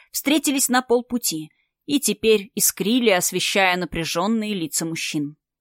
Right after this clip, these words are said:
Я прижалась спиной к стене и наблюдала за происходящим, боясь отвлечь внимание Дипса на себя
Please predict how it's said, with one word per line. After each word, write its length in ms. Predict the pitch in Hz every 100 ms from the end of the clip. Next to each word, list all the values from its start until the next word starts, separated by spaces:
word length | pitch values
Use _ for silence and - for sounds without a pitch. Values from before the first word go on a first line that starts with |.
| _ _ _ _
Я 220 | 220 269
прижалась 540 | 233 240 254 285 240
спиной 340 | - 233 226 262
к 60 |
стене 440 | - - 226 269 294
и 140 | 226
наблюдала 520 | 233 220 226 240 262
за 140 | 208 220
происходящим, 800 | 208 202 - 202 277 - 214 185 - - _
боясь 460 | 220 254 294 302 247
отвлечь 400 | 226 240 247 214
внимание 440 | 233 247 269 240
Дипса 360 | 208 262 - 240
на 100 | 247
себя 420 | - 226 170